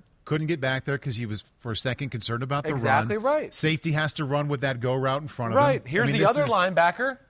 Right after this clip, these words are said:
Speaker 1: It's
Speaker 2: He's
Speaker 1: textbook.
Speaker 2: he came up to stop the fullback on the iso or the tight end who was playing fullback. And to me, the point is, like, two, you create a pocket for him.
Speaker 1: Mm-hmm.
Speaker 2: He's got space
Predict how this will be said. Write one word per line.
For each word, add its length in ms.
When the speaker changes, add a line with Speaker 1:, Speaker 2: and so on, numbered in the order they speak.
Speaker 1:
It's 100
Speaker 2:
He's 40
Speaker 1:
textbook. 540
Speaker 2:
he 140
came 340
up 140
to 100
stop 300
the 80
fullback 580
on 80
the 120
iso 340
or 100
the 80
tight 300
end 180
who 80
was 140
playing 340
fullback. 540
And 160
to 80
me, 160
the 120
point 340
is, 340
like, 240
two, 420
you 100
create 280
a 60
pocket 420
for 160
him. 320
Speaker 1:
Mm-hmm. 400
Speaker 2:
He's 180
got 200
space 760